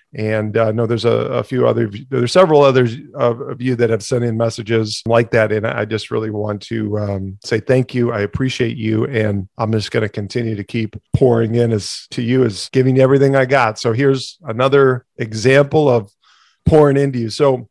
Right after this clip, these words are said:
I had a, originally had this audio recorded. I had a special guest speaker on to talk about self-storage, and, uh, we had to nix that. They're lawyers. God, <laughs> I mean,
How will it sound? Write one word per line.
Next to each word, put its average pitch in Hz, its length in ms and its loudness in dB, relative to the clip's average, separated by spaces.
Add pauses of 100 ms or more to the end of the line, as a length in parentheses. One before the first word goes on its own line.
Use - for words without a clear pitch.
I 120 120 -2
had 156 260 2
a, 139 160 6
originally 147 640 2
had 123 320 -2
this 131 380 -4
audio 127 300 2
recorded. 120 540 0
I 110 100 0
had 110 120 -2
a 104 60 -4
special 120 400 -4
guest 107 260 -2
speaker 127 460 0
on 120 240 4
to 101 80 -10
talk 113 320 0
about 113 260 0
self-storage, 113 840 0 (360)
and, 117 420 -2
uh, 107 160 2
we 120 120 2
had 120 220 2
to 107 60 -6
nix 113 500 -2
that. 117 440 0
They're 113 440 0
lawyers. 127 680 4
God, 117 640 -2 (180)
<laughs> - 200 -20 (180)
I 240 220 4
mean, 269 240 2